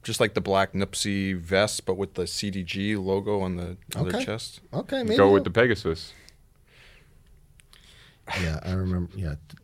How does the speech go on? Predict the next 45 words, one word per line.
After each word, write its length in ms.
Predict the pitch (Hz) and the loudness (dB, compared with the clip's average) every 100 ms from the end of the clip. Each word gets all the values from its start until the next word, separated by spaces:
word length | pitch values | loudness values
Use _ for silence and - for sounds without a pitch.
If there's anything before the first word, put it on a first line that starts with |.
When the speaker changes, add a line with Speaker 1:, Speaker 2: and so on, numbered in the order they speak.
| _ | _
Speaker 2:
I 100 | - | -4
know. 140 | 98 98 | 0 2
Speaker 3:
Right? 180 | 98 - - 143 | 2 0 -10 -8
Speaker 2:
Yeah. 340 | 104 87 82 98 | -2 0 0 0
Speaker 3:
Your, 220 | 87 87 | -2 -2
your 120 | 82 | -2
favorite. 360 | 110 107 82 - | 2 2 0 -4
Speaker 2:
Yeah, 300 | 123 113 92 - - | -2 0 0 -4 -10
not 320 | 87 104 123 | -4 -2 0
your 160 | 104 110 | 0 -2
favorite. 420 | - 80 73 69 - - - - - - | -2 -6 -4 -6 0 0 0 -6 -2 0
Speaker 3:
<laughs> 140 | - - - - - - - - - - 170 - - | 0 -2 -2 -2 -2 2 0 2 -2 4 2 4 10
Speaker 2:
Not 220 | 151 180 | 12 12
your 140 | 156 165 | 12 10
favorite. 440 | - 113 95 165 - - - 180 190 | 10 8 8 6 4 2 2 -2 0
C 220 | 180 131 | 4 6
D 100 | 123 | 6
G, 160 | 120 165 | 4 4
though. 180 | 131 120 | 6 4
I'm 100 | 135 | 2
C 220 | - 160 | 0 0
D 100 | 143 | 0
G 300 | 135 131 120 - - 98 | 0 -2 -6 -8 -16 -4
downed 340 | 117 120 101 95 | 2 2 2 2
always. 360 | 107 87 73 | 2 0 4
Speaker 3:
Okay, 300 | 123 131 92 95 | 6 6 4 4
we 120 | 104 | 2
down, 360 | 98 123 107 85 | 6 8 8 6
like, 180 | 85 - | 4 4
the 60 | |
vest. 320 | 80 110 - | 6 6 4
The 80 | - | -2
down, 160 | 78 85 | 2 2
it's 120 | 90 - | 2 -2
a 40 | |
down 180 | 87 90 | 2 4
Speaker 2:
Yes. 100 | 110 | 6
Speaker 3:
vest. 260 | 87 - | 4 4
Yeah, 80 | - | 4
with 60 | 90 | 6
Speaker 2:
Puffy? 200 | 147 220 | 6 4
Speaker 3:
the 60 | |
goose 160 | 101 104 | 4 4
feathers. 260 | - 80 85 | 4 4 4
Speaker 1:
Yes. 240 | 104 - | 2 0